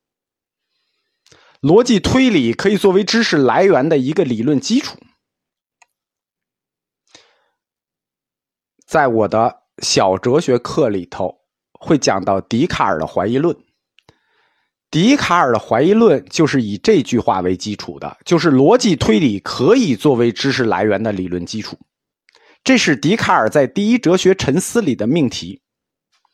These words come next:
这也是现代科学来源的一个根源。因为我们不知道终极真理，但是我们可以把逻辑推理中的过程作为知识来源的理论，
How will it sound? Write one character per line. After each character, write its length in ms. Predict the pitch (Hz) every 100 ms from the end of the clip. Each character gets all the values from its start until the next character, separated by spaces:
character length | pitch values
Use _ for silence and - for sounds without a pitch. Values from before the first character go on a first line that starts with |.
| _ -
这 140 | 269
也 100 | 175
是 140 | 131 190
现 300 | - 262 208
代 200 | 190 120
科 340 | - - 214
学 320 | - 120 131 - - -
来 240 | 120 135
源 220 | 196 131
的 100 | 165
一 140 | 120 143
个 140 | 143
根 160 | 156 208
源。 360 | 135 - - _
因 160 | 170
为 60 | 233
我 220 | 240 127
们 180 | 110 143
不 180 | - 285
知 160 | 233
道 160 | 240 156
终 300 | - 285 311
极 180 | - 123
真 220 | 113 104
理， 180 | 92 - _ _
但 160 | - 254
是 160 | 233 - -
我 100 | 139
们 140 | 139
可 180 | 131 -
以 140 | 214 254
把 140 | 113
逻 240 | 123 139
辑 160 | - 208
推 260 | - 262 277
理 120 | 135
中 140 | 165
的 80 | 233
过 300 | 262 339 226
程 320 | - 104 120
作 140 | - 180
为 120 | 151
知 220 | 156 208
识 120 | 196 139
来 180 | 101 131
源 140 | 120
的 80 | 117
理 140 | 101
论， 180 | 90 127